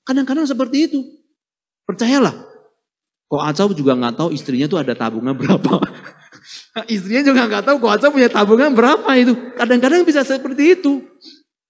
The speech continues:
"你的太太有多少钱，先生不知道。先生有多少钱，有时候太太也不知道." Jangan banyak rahasia. Nanti yang rugi sendiri kamu. <laughs> Oh, jadi ingat hati-hati ya.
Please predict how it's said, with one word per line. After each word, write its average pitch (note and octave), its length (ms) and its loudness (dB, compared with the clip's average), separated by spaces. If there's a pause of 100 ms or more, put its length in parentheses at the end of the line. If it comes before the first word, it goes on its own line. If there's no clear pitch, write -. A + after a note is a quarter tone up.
(400)
"你 G3+ 80 4
的 G3 120 4
太 G#3 200 2
太 C4 120 4
有 G#3+ 80 6
多 C#4 160 2
少 G3 160 4
钱， F#3 240 4
先 B3 200 2
生 B3 120 0
不 A#3 120 0
知 A3+ 120 0
道。 - 400 -4
先 C#4+ 260 2
生 D4 140 2
有 A#3+ 80 4
多 D4+ 160 2
少 G3+ 160 2
钱， F3 400 0
有 G#3 180 6
时 F3 140 2
候 B3 100 4
太 B3+ 220 0
太 A#3+ 120 4
也 F#3 60 2
不 E3 100 -2
知 G3 120 -4
道." F#3+ 160 -2 (1400)
Jangan D3+ 240 -2
banyak C#3+ 320 -2
rahasia. D#3 480 -4 (1500)
Nanti C3+ 720 -6
yang C3 80 -4
rugi C#3 320 -4
sendiri C#3+ 320 -2
kamu. E3 400 -4
<laughs> - 0 - (1600)
Oh, C#3+ 580 -2
jadi E3+ 480 0
ingat E3+ 320 0
hati-hati D#3 540 0
ya. D3+ 180 -2